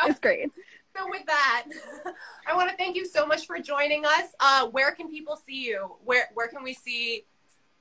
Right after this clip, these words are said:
Speaker 2: So if you'd like to see my giant breast,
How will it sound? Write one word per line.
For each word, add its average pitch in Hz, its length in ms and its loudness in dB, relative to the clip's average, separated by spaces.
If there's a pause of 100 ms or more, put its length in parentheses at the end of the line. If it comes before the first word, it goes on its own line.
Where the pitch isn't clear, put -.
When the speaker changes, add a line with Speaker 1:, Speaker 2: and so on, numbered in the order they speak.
(540)
Speaker 2:
So 285 100 6
if 285 140 4
you'd 311 140 4
like 269 220 10
to 339 80 -2
see 349 160 2
my 330 180 4
giant 247 360 6
breast, 208 640 0